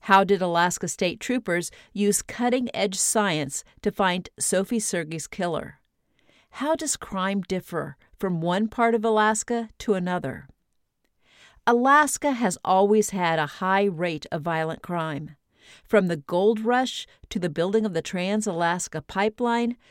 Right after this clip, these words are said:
to the heyday of king crab fishing, the state's rich resources have attracted eager workers and criminals alike. Travel through time and space with me as I tell you about murder and mystery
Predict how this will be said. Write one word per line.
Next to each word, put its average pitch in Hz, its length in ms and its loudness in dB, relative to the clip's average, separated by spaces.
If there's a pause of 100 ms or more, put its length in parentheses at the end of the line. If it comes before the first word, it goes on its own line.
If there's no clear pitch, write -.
(180)
to 254 160 0
the 226 140 4
heyday 208 640 0
of - 200 -4
king 202 260 -2
crab 190 420 0
fishing, 151 520 -8 (460)
the 196 80 -2
state's 190 500 0 (100)
rich 175 400 0
resources 175 760 -2 (240)
have 185 200 0
attracted 165 560 -2
eager 220 300 -2
workers 185 640 -2 (100)
and 185 180 -2
criminals 165 760 -2
alike. 156 580 -4 (920)
Travel 311 440 2
through 226 280 4
time 185 360 -4
and 190 100 -6
space - 460 -2
with 165 200 -6
me 151 260 -4 (260)
as 190 160 -2
I 180 100 2
tell 233 300 0
you 247 260 0
about 151 320 -2
murder 175 560 -2
and 170 220 -2
mystery 208 560 0